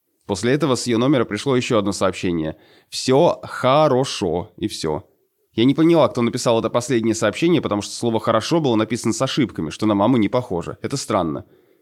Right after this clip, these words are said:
Пока никакой информации у меня нет. Наш дом находится в западной части села Заолешенко в Судженском районе. У нас из окна была видна дорога на украинский город Сумы. Я так понимаю, там сильно глушат связь и, скорее всего, нет света. А если нет света, то нет воды. У нас колодец тянет воду электрическим насосом.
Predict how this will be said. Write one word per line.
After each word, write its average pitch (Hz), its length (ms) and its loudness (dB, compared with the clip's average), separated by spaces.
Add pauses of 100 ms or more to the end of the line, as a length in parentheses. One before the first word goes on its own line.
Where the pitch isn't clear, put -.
(100)
Пока 110 220 0
никакой 117 300 0
информации 104 420 0
у 95 40 0
меня 92 140 0
нет. 80 300 -4 (540)
Наш 120 160 2
дом 180 160 2
находится 135 560 0
в 104 60 -6
западной 113 420 0
части 170 300 -2
села 113 420 2
Заолешенко 107 800 2
в - 80 -14
Судженском 101 560 0
районе. 95 480 0 (640)
У 107 80 0
нас 143 220 2
из 117 80 0
окна 143 240 2
была 131 240 2
видна 127 240 2
дорога 113 480 2
на 104 180 2
украинский 113 480 -2
город 117 240 0
Сумы. 101 440 0 (320)
Я 127 100 2
так 139 160 0
понимаю, 143 420 2
там 127 180 0
сильно 131 300 0
глушат 120 320 -2
связь 165 300 0
и, 110 60 2
скорее 127 280 0
всего, 127 220 0
нет 139 180 2
света. 98 540 -2
А 104 100 0
если 117 240 2
нет 120 180 2
света, 143 400 2
то - 120 0
нет 143 180 0
воды. 101 480 0
У 101 60 -4
нас 113 180 2
колодец 104 500 0
тянет 107 320 0
воду 113 240 2
электрическим 101 600 -2
насосом. 87 560 -2